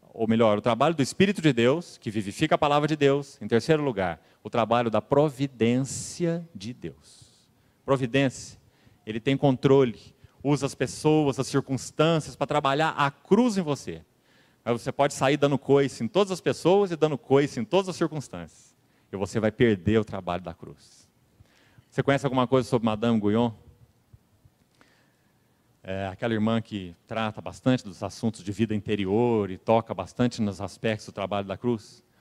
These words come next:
Uma vez o irmão Ni, o Watchman Nee, falando sobre ela, ele disse assim: "Nós precisamos aprender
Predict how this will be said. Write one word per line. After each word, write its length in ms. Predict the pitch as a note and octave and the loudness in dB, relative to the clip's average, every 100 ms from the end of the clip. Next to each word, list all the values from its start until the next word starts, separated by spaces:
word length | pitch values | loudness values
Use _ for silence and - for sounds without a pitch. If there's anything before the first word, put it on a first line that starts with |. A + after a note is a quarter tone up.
| _ | _
Uma 140 | A2 G#2+ | -4 0
vez 260 | B2+ C3 | 2 2
o 60 | B2 | 2
irmão 240 | A#2+ B2+ | 2 2
Ni, 260 | B2 C3 C3 - _ | 2 0 -2 -12 _
o 80 | - | -2
Watchman 320 | G#2+ - B2+ | -2 0 0
Nee, 240 | A#2 B2 A#2+ _ _ _ _ _ | 2 2 -2 _ _ _ _ _
falando 320 | - G#2+ A#2+ B2 | -4 0 2 2
sobre 320 | C3+ B2 A#2 | 0 2 2
ela, 300 | A#2 A#2 A2+ | 0 -2 -2
ele 160 | A2 G#2 | -4 -4
disse 240 | G#2 - | -6 -10
assim: 280 | - F#2 E2+ _ _ _ - | -12 -14 -14 _ _ _ -2
"Nós 180 | A#2+ - | -2 0
precisamos 580 | C#3 C#3+ A2+ B2+ B2+ A#2 | -4 -4 -2 0 0 -4
aprender 560 | B2 B2 A2 A2 G#2 | -2 -2 0 0 -2